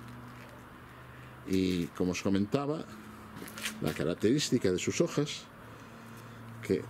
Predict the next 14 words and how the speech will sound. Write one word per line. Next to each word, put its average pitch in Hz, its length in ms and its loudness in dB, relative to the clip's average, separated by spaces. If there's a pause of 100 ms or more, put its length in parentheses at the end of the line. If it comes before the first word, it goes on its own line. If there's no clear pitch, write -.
(260)
tiene 98 160 6
unas 98 240 4
hojas 95 260 4
más 104 160 2
puntiagudas, 175 880 6
pero 117 120 6
siempre 143 400 4 (600)
son 117 200 4
tres 127 220 6
puntas - 460 2
y 107 40 8
otras 120 180 6
más 117 140 4
redondeadas. 71 760 0